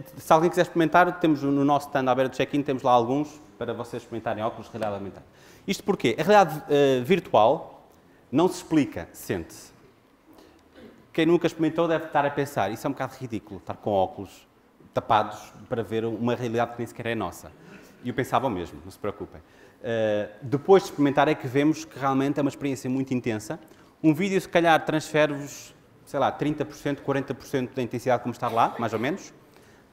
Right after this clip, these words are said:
A realidade virtual transfere setenta, oitenta por cento, portanto é, é muito intenso.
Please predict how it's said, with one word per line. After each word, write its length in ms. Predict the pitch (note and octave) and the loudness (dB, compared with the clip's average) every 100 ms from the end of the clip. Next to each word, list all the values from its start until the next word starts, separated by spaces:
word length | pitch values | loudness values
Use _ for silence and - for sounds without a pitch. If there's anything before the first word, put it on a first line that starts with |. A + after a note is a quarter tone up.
| _ _ - | _ _ -4
A 140 | A#2 | -2
realidade 340 | A#2 C#3+ C#3 | 2 6 6
virtual 380 | C3 C3+ C#3 C#3+ | 4 0 2 2
transfere 380 | C#3 C3+ - C3+ | 2 -6 -2 -4
setenta, 320 | - C#3+ C#3 | -4 -6 -4
oitenta 260 | C#3 C3 B2+ | -4 -8 -10
por 100 | - | -14
cento, 260 | - G#2 | -8 -8
portanto 460 | - - G#2+ A2+ A2 | -10 -14 -12 -10 -10
é, 380 | A#2 A2 G#2 A2 | -8 -8 -8 -8
é 20 | |
muito 280 | A#2 C3 B2+ | -6 -6 -6
intenso. 380 | G#2+ - - - | -8 -10 -20 -20